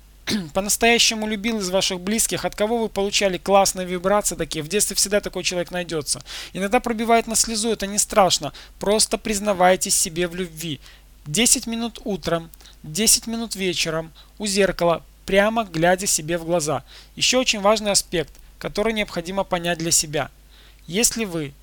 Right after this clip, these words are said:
имеете дома зеркало, в которое, проснувшись после Нового года, новогодней ночи, вы говорите: «Ну, красавица»,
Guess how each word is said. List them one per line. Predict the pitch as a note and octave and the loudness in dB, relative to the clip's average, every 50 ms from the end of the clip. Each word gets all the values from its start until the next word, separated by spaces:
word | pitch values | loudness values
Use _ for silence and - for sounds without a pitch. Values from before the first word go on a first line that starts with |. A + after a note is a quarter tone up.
| - - - - - - - - | -20 -20 -20 -20 -20 -20 -16 -12
имеете | - E3 E3+ G3 A3 A#3 A3+ - G#3+ | -10 -6 -2 0 0 0 0 -2 -4
дома | E3+ F#3+ G3 G3+ G#3 | -2 -4 -4 -4 -4
зеркало, | F#3 D#3+ E3 D#3 C#3 - - - - - - - - - - - | -4 -2 -4 -4 -4 -6 -10 -12 -14 -14 -16 -20 -20 -20 -20 -20
в | - - | -10 -6
которое, | - F#3 - - A#3 A#3+ A#3+ | -4 -2 0 2 2 4 4
проснувшись | - - G#3 G3 - - A3 A3 - A#3 G#3 | 2 2 0 0 0 -2 -4 -4 -4 -4 -4
после | - - F#3+ - - F#3+ | -4 -2 -2 -2 -2 -2
Нового | F#3 G3 G3+ G3+ G3 G3 G3 | -2 0 0 0 2 0 0
года, | F#3 D#3 E3 D#3+ C#3+ B2 B2 B2 | 0 0 0 0 0 -2 -6 -10
новогодней | C#3 D3+ D#3+ E3+ E3+ E3+ G3+ G#3 G3+ G#3 G3+ | -8 -6 -4 -4 -2 -2 -2 -4 -2 -4 -6
ночи, | G3 F#3 D#3+ C#3 - - D3 C#3+ - - - - - - - - - - - - - - - - E3 | -6 -6 -6 -6 -6 -8 -8 -10 -18 -20 -20 -20 -20 -20 -20 -20 -20 -20 -20 -20 -20 -20 -16 -8 -6
вы | E3 F3+ | -4 0
говорите: | F3+ G3 G3 G3 G3 F#3+ F3 - E3+ E3 | 2 2 4 4 2 2 0 -2 -4 -6
«Ну, | E3 E3 F3 F#3 G3+ G#3 G#3+ A3 A3 A3 A3 G#3+ G#3 - - | -8 -8 -8 -6 -4 -4 -4 -4 -2 -2 -2 -4 -4 -6 -4
красавица», | - G3 F#3+ F#3+ - - - - F3+ E3+ E3 D#3+ D3 C3+ C#3 C3 - - C3+ B2+ B2+ | -2 0 2 2 2 2 2 4 4 6 6 4 4 2 -2 -6 -6 -6 -6 -6 -10